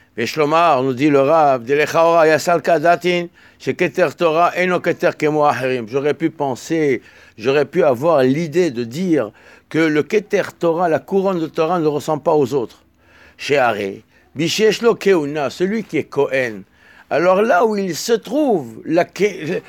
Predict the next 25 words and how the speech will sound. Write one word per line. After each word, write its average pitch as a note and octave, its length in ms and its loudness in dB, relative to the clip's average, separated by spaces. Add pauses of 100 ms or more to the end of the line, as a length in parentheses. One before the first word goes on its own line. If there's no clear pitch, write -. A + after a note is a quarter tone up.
(140)
la, E3 200 2
la E3+ 180 2
fonction A#3 640 -2
de G3 100 2
Keuna, A3+ 540 4
la G3 100 4
couronne A#3 440 -2
de F#3 80 0
la F#3 140 2
Keuna, A#3+ 380 0
il, G3+ 160 0
il G#3 140 -4
la G3+ 100 2
porte, A#3 380 2
elle E3+ 100 0
ne D#3 60 -6
peut G3+ 120 0
pas A3 440 4 (200)
le, E3 260 4
lui, F3 240 2 (140)
lui E3+ 200 2
être F#3+ 240 0
retirée. D#3 440 0 (1400)
Ena D4+ 400 4
Zaza, A3 680 2